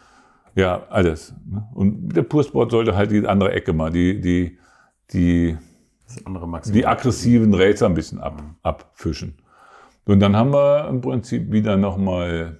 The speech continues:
Speaker 1: das Thema Divo One-Off aufgegriffen mit dem Centodeci,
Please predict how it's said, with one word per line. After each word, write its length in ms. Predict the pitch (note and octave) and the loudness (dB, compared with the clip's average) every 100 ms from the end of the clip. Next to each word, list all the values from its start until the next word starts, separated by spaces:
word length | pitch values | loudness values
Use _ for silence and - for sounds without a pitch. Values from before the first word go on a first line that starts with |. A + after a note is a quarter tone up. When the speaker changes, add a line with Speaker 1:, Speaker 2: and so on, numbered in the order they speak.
| - | -8
Speaker 1:
das 220 | G#2+ - | -8 -6
Thema 320 | - F#2 F2 | -2 0 0
Divo 640 | E2 E2 F#2+ G#2+ B2+ C#3+ | -2 2 2 4 2 2
One-Off 420 | B2 G2 G2 F#2 - | 2 2 2 -2 0
aufgegriffen 680 | C3 C3 C#3 - D3 D3+ | -2 -2 -6 -6 -6 -2
mit 100 | A2+ | -2
dem 100 | F#2+ | -2
Centodeci, 800 | F2+ G2+ G2 F2 G#2 - F#3 G#3 | -2 -4 -2 -2 -2 -4 -4 -4